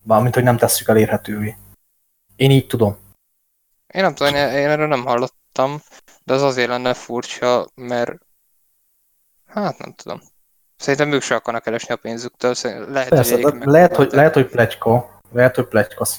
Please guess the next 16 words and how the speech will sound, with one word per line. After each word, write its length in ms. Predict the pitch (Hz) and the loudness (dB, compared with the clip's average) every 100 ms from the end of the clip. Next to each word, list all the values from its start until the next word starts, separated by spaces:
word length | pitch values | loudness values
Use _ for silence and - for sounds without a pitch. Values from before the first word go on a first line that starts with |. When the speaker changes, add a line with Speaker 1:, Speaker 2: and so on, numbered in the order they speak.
| 113 - 92 _ | -12 -16 -20 _
Speaker 1:
pletyka 380 | 120 113 - 120 | 0 0 0 0
az 120 | 110 | 2
egész, 400 | 107 107 113 - - | 2 2 0 -2 0
de, 200 | 123 120 | 4 4
de 180 | 123 123 | 6 4
én 100 | 127 | 6
olvastam 460 | 127 110 - 104 | 4 4 0 -4
egy 160 | 101 104 | -4 -4
ilyen. 180 | 104 101 - _ - | -6 -6 -12 _ -10
Azt 180 | 104 | -2
meg 120 | 123 120 | 0 2
nem 140 | 110 | 4
mondom 300 | 107 101 101 | 2 0 -2
már, 160 | 101 98 | -4 -4
hogy 140 | 110 | -8
hol. 240 | - 107 | -6 -6